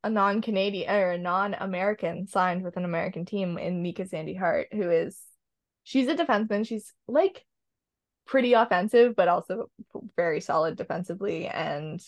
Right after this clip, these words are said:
Abby Rock and Alex Carpenter, again, need very little introduction. Um,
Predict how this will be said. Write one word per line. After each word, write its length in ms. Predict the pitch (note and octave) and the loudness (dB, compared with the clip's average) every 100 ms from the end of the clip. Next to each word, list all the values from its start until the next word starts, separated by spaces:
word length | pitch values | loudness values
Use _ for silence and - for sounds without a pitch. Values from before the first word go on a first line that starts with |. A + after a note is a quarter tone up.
| - _ _ _ _ _ _ _ | -18 _ _ _ _ _ _ _
Abby 240 | F#3 F3 | -4 -2
Rock 320 | D#3 C3 B2 - | 0 0 0 -4
and 280 | - - - | -10 -12 -12
Alex 260 | - E3 - - | -8 -8 -10 -8
Carpenter, 480 | - - - - - | -8 -8 -8 -6 -6
again, 520 | F#3 F3 G#2 G2 F3 | -6 -4 -6 -6 -8
need 200 | F#2 - | -10 -10
very 260 | - - F#3+ | -6 -4 -4
little 240 | - - | -6 -6
introduction. 840 | G3+ F#3 - - - - A3 - A#3+ _ _ _ _ _ _ _ _ _ _ _ _ _ _ _ _ _ _ _ _ _ _ _ _ _ _ _ _ _ _ - | -8 -10 -10 -10 -10 -10 -12 -12 -16 _ _ _ _ _ _ _ _ _ _ _ _ _ _ _ _ _ _ _ _ _ _ _ _ _ _ _ _ _ _ 0
Um, 680 | A3 A3 G#3+ G#3+ G#3+ A3 | 4 6 6 4 2 -2